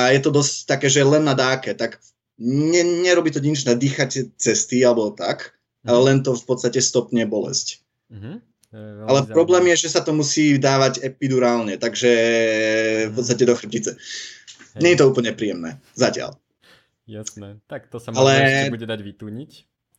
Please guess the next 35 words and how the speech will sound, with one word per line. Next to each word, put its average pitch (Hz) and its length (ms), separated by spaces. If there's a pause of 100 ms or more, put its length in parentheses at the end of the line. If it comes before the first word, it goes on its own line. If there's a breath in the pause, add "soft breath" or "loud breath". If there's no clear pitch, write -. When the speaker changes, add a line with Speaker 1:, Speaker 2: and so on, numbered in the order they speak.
(140)
Speaker 1:
Hej, 214 220
hej, 202 180
na 175 140
to - 80
sa 202 100
pracuje 139 380
teraz, 110 320
aby 120 160
sa 123 120
to 120 120 (420)
dalo 117 300
aj 113 180
orálne 113 460
zjesť, 110 400
aby 104 100
sa 107 140
to 101 60
dostalo 110 380
do 107 100
mozgu 104 340
alebo 104 320
kde 104 240 (120)
len 101 280
chceš. - 480 (200)
Speaker 2:
Mhm. 135 280 (880)
Speaker 1:
Tak 123 240
už 180 160
je 262 180
jedna 147 180
takáto 165 420
látka, 113 320
ktorá 117 180
sa 117 140
používa 104 800
akože 110 260